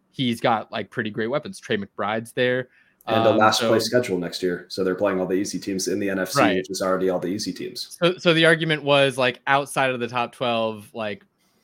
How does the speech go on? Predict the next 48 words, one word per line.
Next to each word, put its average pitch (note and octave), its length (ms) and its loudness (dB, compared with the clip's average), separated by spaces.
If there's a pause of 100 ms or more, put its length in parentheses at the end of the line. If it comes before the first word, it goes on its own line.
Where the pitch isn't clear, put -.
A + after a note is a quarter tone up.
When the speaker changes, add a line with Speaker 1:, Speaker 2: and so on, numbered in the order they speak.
(140)
Speaker 1:
chance B2 340 2
at G#2+ 120 -6
finish A2 320 -4
at G#2+ 100 -2
a G2+ 40 -8
top G2+ 400 -8
six, - 560 -12 (460)
you A2+ 100 -10
know, G2+ 200 -8
and G#2 100 -6
that G#2+ 100 -2
was G2 100 -14
kind G#2+ 160 -6
of G#2 60 -10
the G#2 80 -8
thinking G2+ 300 -10
behind G2+ 400 -8
that, G2+ 260 -6
is G#2 260 -12
go A2+ 160 -2
buy G#2+ 260 -2
him G#2 400 -6 (300)
while G#2+ 160 -2
people G#2+ 300 -8
still G#2 320 -6
don't G#2 200 -6
remember G2+ 580 -6 (200)
who A#2 260 -2
he A2+ 160 -6
used G#2 420 -6
to F#2 60 -18
be, E2+ 220 -16 (380)
Speaker 2:
Mm-hmm. F#2 120 -4
Speaker 1:
uh, G2 160 -2
and G2 120 -8
who A2 80 -4
he G#2 120 -4
still G2+ 180 -6
can G2 240 -4
be. F2 240 -12 (340)
But, A2+ 340 2
um, G#2+ 680 0 (720)
anyway, F3+ 460 4 (140)
go, E3+ 260 4
go E3+ 220 0
for B2 180 -2
it, G#2 60 -4
Mike. C3 240 -2